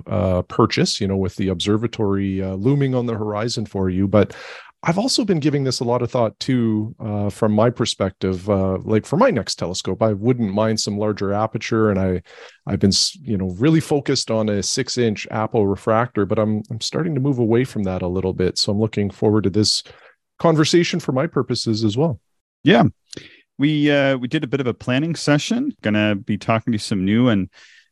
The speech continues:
Speaker 2: and long-term guests, and, uh, appreciate everybody's kind words of support and those who contribute via Patreon. But speaking of Patreon support, we hope to bring a new type of content. Shane, you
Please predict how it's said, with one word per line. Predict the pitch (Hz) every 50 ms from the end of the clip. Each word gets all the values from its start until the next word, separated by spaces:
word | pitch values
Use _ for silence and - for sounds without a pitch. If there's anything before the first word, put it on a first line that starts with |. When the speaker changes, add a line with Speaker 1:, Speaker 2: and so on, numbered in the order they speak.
| _ _
Speaker 2:
and | - 104 95 92 92 90 87 82
long-term | 92 107 127 139 143 - 156 143 139 131
guests, | 127 127 127 143 175 - - - - - 147 -
and, | 120 110 104 104 104 98 95 -
uh, | 107
appreciate | 107 101 - - - 120 117 - - 110 98
everybody's | 98 95 98 - 101 95 - -
kind | - - 110 101 104 104 101 98
words | 98 104 104 107 104 - -
of | 101 92 -
support | - - 92 - - 131 147 -
and | - 101 101
those | 98 98 98 - -
who | 110 98
contribute | - 92 92 - - 104 95 101 98 95 - _ _
via | - 101 98 98 95 95 95 95 92 - - - _ _ _ _ _ _ -
Patreon. | - 120 113 - - - 117 117 117 123 131 135 127 -
But | 113 107 104 -
speaking | _ _ 131 117 117
of | 110 -
Patreon | - 120 117 - - 120 113 107
support, | - - - 131 147
we | - 110 110
hope | 117 113 110 - -
to | - - 120 113 110 110 110 - _ _ _ _ _ _ _ _
bring | 123 131 131
a | 127
new | 127 131 139 135
type | - - - 139 135 139 135 - - -
of | 127 131 127 120 120 117 - - - _
content. | - - - - - 156 175 240 294 254 - - 135 110 98 95 -
Shane, | - - - - 117 107 117 151 196 190
you | 147 127 123 127 127 127 123